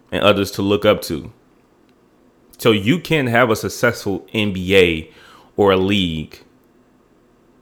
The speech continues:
without having these N B A greats. And we can even go back and talk about the N B A greats from back in the day. Larry Birds, Magic Johnson,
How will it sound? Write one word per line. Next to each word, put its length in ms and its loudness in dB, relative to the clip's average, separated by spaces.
without 600 4
having 580 0
these 580 -4
N 220 2
B 180 2
A 240 0
greats. 520 -2
And 80 0
we 100 6
can 140 0
even 180 0
go 180 4
back 360 2
and 120 -12
talk 220 -2
about 420 0
the 100 -2
N 80 0
B 120 2
A 100 2
greats 280 0
from 200 -10
back 220 2
in 80 -6
the 60 -10
day. 320 -2
Larry 360 4
Birds, 600 2
Magic 360 2
Johnson, 760 -2